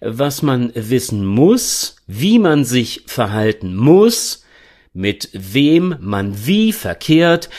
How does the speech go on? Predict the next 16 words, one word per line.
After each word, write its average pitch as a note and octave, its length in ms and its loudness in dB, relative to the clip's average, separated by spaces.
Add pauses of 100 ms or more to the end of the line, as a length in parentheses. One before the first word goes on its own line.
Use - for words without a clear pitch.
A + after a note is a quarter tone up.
(160)
mit G2+ 460 -2
wem F3 320 4
auf - 400 -4
keinen C#3 580 0
Fall, D2+ 360 -12
welchen F#2 400 -4
Grad C#3 500 -2
an F#2+ 240 -8
Bildung D#3 440 2 (280)
man G2+ 340 -4
bitteschön C3+ 720 0
haben E2 320 -10
mag, F2 380 -10 (460)
wie F#2 300 -6
man F2 400 -6
öffentlich F#2+ 640 -4